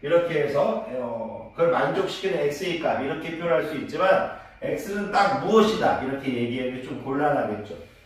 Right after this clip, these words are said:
어, 여기가 만약 사였다면 X는 이, 여기가 만약 팔이었다면 X는 삼, 이렇게 딱 얘기할 수 있지만 이 상태에서는 X가 무엇인지, 뭐 이의 X 제곱하면 칠이 되는, 칠을 만족하는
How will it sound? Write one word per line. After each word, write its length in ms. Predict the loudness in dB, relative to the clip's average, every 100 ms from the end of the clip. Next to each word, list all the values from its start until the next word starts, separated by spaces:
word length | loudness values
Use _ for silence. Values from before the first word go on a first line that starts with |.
| _ -20 _ -6
어, 960 | 0 2 2 -2 -4 -4 -6 -10 -8 -4
여기가 260 | 0 4
만약 380 | 6 10 8 6
사였다면 680 | 2 2 2 4 4 4 0
X는 460 | -2 -4 -6 -6
이, 420 | -8 -8 -6 -8 -8
여기가 400 | -8 -4 0 0
만약 420 | 2 -2 -2 -4
팔이었다면 500 | -4 0 0 0 -4
X는 320 | -6 -6 -6 -4
삼, 340 | -2 -4 -6 -14 -10
이렇게 200 | -8 -6
딱 300 | 0 0 0
얘기할 280 | 0 4 4
수 120 | 4
있지만 640 | -4 -6 0 2 2 -2 -10 -12
이 100 | -6
상태에서는 640 | 0 2 2 -2 -2 -2 -4
X가 320 | -6 -4 -2
무엇인지, 920 | 0 0 0 -4 -8 -8 -8 -8 -14 -20 -16
뭐 120 | -8 -4
이의 280 | -2 0
X 240 | -2 -2 -6
제곱하면 460 | -4 -4 -4 -4
칠이 300 | -6 -6 -4
되는, 340 | -4 -4 -6 -10 -16
칠을 260 | -10 -6
만족하는 760 | -4 -2 -2 -4 -4 -6 -6